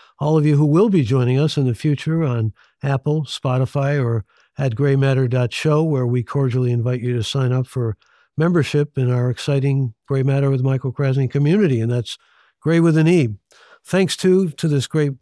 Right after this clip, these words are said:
Gray Matter with Michael Krasny team, Alex, Shannon, Colin, Chad, Kevin, Jeff, and Colleen, and to this episode's special guest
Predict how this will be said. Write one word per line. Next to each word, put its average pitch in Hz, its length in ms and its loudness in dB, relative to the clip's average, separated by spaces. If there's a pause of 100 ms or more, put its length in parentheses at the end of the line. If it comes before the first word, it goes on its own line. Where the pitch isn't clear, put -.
(180)
Gray 139 160 -2
Matter 135 280 2
with 123 120 0
Michael 127 280 -2
Krasny 127 460 -2
team, 160 440 0 (240)
Alex, 139 420 -2
Shannon, 127 460 -2 (320)
Colin, 131 480 0
Chad, 127 500 -2
Kevin, 123 420 -2
Jeff, 120 360 -4
and 107 180 -2
Colleen, 127 480 0
and 117 240 -2 (400)
to - 80 -2
this 143 240 0
episode's 131 500 -2
special 143 360 -2
guest 104 340 -4